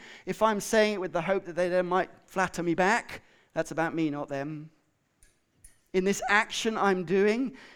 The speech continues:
is it about me or them? My friendships,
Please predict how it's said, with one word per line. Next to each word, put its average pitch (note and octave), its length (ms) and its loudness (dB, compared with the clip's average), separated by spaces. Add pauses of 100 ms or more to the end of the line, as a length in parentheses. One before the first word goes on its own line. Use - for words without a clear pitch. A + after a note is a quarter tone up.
(160)
is E3+ 180 -4
it D#3+ 100 2
about E3+ 320 0
me E3+ 380 0
or C#3 180 -8
them? C#3+ 520 -6 (640)
My G#3 260 4
friendships, G#3 500 0